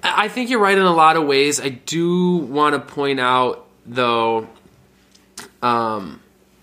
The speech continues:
if Gonzaga reaches the Final Four this year, then they'll have, I mean, we talk about, I mean, their average margin of victory is, like, seventeen points a game or something like that. Um,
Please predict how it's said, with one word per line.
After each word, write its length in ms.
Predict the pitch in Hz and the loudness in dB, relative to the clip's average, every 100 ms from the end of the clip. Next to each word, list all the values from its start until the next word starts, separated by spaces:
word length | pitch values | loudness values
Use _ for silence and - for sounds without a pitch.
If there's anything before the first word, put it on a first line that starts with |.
| - | -4
if 100 | - | -4
Gonzaga 320 | 156 160 160 | -2 -2 0
reaches 240 | 170 175 143 | -2 -4 -6
the 60 | |
Final 240 | 151 147 143 | -2 -2 -2
Four 240 | 147 143 | -2 -2
this 360 | 127 135 131 123 | 2 0 0 -2
year, 320 | 117 117 - - _ - | -2 -2 -4 -20 _ -6
then 260 | 135 127 | -4 -2
they'll 120 | 135 139 | -2 0
have, 460 | 135 123 - - - - | 0 -2 -6 -16 -16 -6
I 40 | |
mean, 140 | 131 | -2
we 80 | 127 | 0
talk 180 | 135 131 | 0 -2
about, 100 | 131 | -2
I 40 | |
mean, 80 | 120 | -2
their 120 | 123 | 0
average 300 | 120 127 127 | 0 0 -2
margin 280 | 123 120 110 | -2 -2 -2
of 60 | 110 | -4
victory 240 | 120 120 | -4 -4
is, 80 | 113 | -6
like, 120 | 110 | -6
seventeen 500 | - 120 117 - 117 | -4 -4 -6 -8 -8
points 260 | 104 113 107 | -8 -8 -8
a 40 | |
game 240 | 110 113 110 | -8 -8 -8
or 40 | |
something 260 | - 110 110 | -8 -10 -10
like 180 | 107 113 | -10 -6
that. 320 | 107 107 - - - - | -4 -4 -8 -20 -20 -4
Um, 540 | 117 110 107 101 107 | 0 2 2 -2 -8